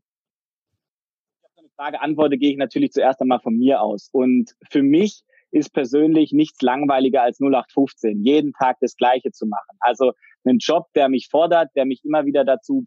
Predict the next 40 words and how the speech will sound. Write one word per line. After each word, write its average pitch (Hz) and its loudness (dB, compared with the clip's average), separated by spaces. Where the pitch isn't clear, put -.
bringt, 151 -2
nachzudenken, 139 -2
äh, 127 2
der 135 -2
mich 143 -4
dazu 143 -2
zwingt, 147 -6
Dynamik 143 0
und 139 -2
Agilität 135 0
mitzubringen, 147 -2
der 135 2
macht 139 -4
mir 139 2
Spaß 160 -4
und 147 0
der 139 0
erfüllt 135 0
mich. 110 -6
Ähm, 123 0
ich - -8
glaube, 180 0
es - -10
gibt 180 -4
ganz 147 -2
viele 143 2
Menschen, 151 -2
denen 139 2
das 123 0
ähnlich 180 0
geht, 190 2
aber 131 -2
sicherlich, 160 0
ähm, 135 -4
spreche - -6
ich 131 -20
da 131 2
nicht 127 -4
für 120 0
jeden. 123 2